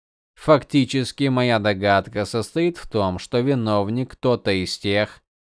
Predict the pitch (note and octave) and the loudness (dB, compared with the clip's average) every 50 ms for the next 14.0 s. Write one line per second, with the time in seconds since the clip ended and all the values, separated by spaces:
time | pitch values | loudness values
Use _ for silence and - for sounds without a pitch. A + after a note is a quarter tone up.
0 | _ _ _ _ _ - - F2 F2+ F#2 G#2 A2 A2 G2+ - B2+ C3+ C3+ C3 C#3+ | _ _ _ _ _ -10 -6 -4 -2 0 0 0 0 -2 -2 -2 -4 -2 -2 2
1 | C#3+ C#3 C3+ - G#2 G2+ G#2+ G2+ G2+ G2 G2 G2 G#2 A2 A2 A2+ G#2+ - - - | 2 4 4 2 2 0 -2 0 0 0 0 0 2 4 4 4 2 0 -2 -4
2 | B2 A2+ A2+ G#2+ G#2 B2 C#3+ C3+ A#2+ G2 E2+ - - F#2+ G2 G2 F#2+ F#2+ - - | -2 -2 -2 -4 -4 -4 -4 -2 -2 -2 -4 -6 -6 -6 -4 -2 -2 -4 -6 -6
3 | - G2+ F#2+ F#2+ - G2 F#2 - - - - D3+ D#3 C#3+ C#3 - F#2+ E2+ - - | -6 -6 -6 -4 -4 -6 -6 -8 -12 -6 -4 -2 -2 -2 -2 -2 -4 -4 -2 -4
4 | F#2 F#2 - - F#2 F#2+ F#2+ - - - G#2 F#2+ G#2 G#2 G#2+ A2 A2+ A2 G2 - | -4 -4 -4 -4 -4 -4 -4 -4 -6 -8 -6 -4 -4 -4 -4 -4 -4 -4 -4 -4
5 | G#2 G2 - - G2 G2 - G2 F#2 F2+ F2+ F#2+ G2 F#2 G#2 C3 C3+ C3+ - D#3+ | -6 -6 -6 -8 -8 -6 -2 -2 0 0 0 -2 -4 -4 -6 -8 -8 -4 -2 -2
6 | D#3+ D3+ D#3 D#3 D#3 D#3+ D#3 C#3+ C#3+ C3+ B2+ - A#2 A2+ G#2+ G2+ F#2 - - - | -2 0 0 0 0 0 0 0 -2 -4 -4 -4 -4 -2 -2 -2 -4 -6 -10 -10
7 | - G2 F#2 F#2 F#2+ G2+ G#2 G#2+ G#2+ A2+ C3+ C#3 C#3 B2+ A2+ G2+ F#2 - - G2 | -6 -2 -2 -2 -2 -2 -4 -6 -6 -6 -4 -4 -2 -2 -2 -2 -2 -4 -6 -8
8 | G2 - - B2+ C3 B2+ - - G2+ F2+ D#2 - - E2+ E2 D#2+ - - E2 D#2+ | -8 -8 -6 -6 -6 -6 -6 -8 -8 -8 -8 -8 -10 -10 -10 -10 -12 -12 -12 -12
9 | D#2+ D2 C2+ - _ _ _ _ _ _ _ _ _ _ _ _ _ _ - F2 | -12 -12 -16 -18 _ _ _ _ _ _ _ _ _ _ _ _ _ _ -8 -4
10 | F2 F#2+ G2+ F#2 F2+ F#2+ G2+ G#2 G#2 G#2 G2+ G2 G#2+ G#2 G2+ F#2+ - - G#2 G2+ | -2 -2 -2 -2 -4 -6 -4 -2 0 0 0 -2 -2 -4 -6 -6 -4 -2 -2 -2
11 | G2+ G2 A2 G#2 F#2+ G#2 G2+ F#2+ - A2+ G#2 G2+ G2+ G#2 G#2 G#2 A2 A2 A2 A2+ | -2 -2 -4 -4 -2 -2 -4 -4 -4 -6 -4 -4 -2 -4 -4 -4 -4 -4 -2 0
12 | A2+ A2 G2+ F2+ F#2 F#2 F2+ F2 E2+ F#2 F2+ F2 - - - F2+ F2 F2 F2 F2 | 0 0 0 -2 -4 -4 -6 -6 -6 -6 -8 -8 -8 -10 -8 -6 -6 -4 -4 -4
13 | F2 F2 F2 F2+ F#2 F#2 F#2 F#2 F2+ E2+ - E2 D#2 - - - C#2+ - - - | -6 -6 -6 -4 -4 -4 -4 -4 -6 -6 -8 -12 -12 -14 -14 -14 -14 -14 -16 -18